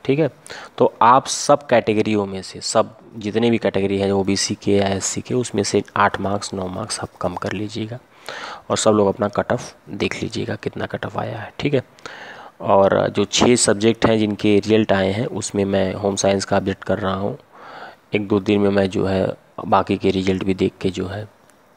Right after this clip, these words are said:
हाँ, आप लोगों को अपडेट कर दूंगा। कॉमर्स का भी कुछ लोग कह रहे हैं, "सर, कॉमर्स का बताइए।" कॉमर्स का भी बता देता हूँ मैं आप लोगों को, ठीक है। और एग्रीकल्चर का भी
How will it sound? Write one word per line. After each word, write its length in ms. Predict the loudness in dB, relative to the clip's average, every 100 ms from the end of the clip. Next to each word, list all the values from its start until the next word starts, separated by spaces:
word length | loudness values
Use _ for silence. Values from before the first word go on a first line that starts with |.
| _ _ _ _ _ _ _ -18 -18 -18 -20 _ _ _
हाँ, 320 | -4 0 2
आप 100 | 2
लोगों 200 | 2 2
को 180 | 2 0
अपडेट 320 | 0 0 -2
कर 160 | 0 -2
दूंगा। 180 | 0 0
कॉमर्स 420 | 4 4 4 2
का 120 | 2
भी 80 | 0
कुछ 240 | 0 0
लोग 100 | 0
कह 120 | 2 2
रहे 60 |
हैं, 60 | 2
"सर, 120 | -2
कॉमर्स 360 | -2 0 0 0
का 120 | 0
बताइए।" 300 | 0 0 -2
कॉमर्स 340 | -2 -2 -2
का 120 | 0
भी 60 | 0
बता 220 | 0 0
देता 260 | -2 -2 -6
हूँ 80 | -6
मैं 100 | -8
आप 180 | -6
लोगों 120 | -10 -10
को, 160 | -12
ठीक 240 | -10 -10 -10
है। 80 | -14 -20 -20 -18 -18 -16 -2
और 160 | 2 4
एग्रीकल्चर 500 | 4 4 0 2 0
का 120 | 2
भी 200 | 2 0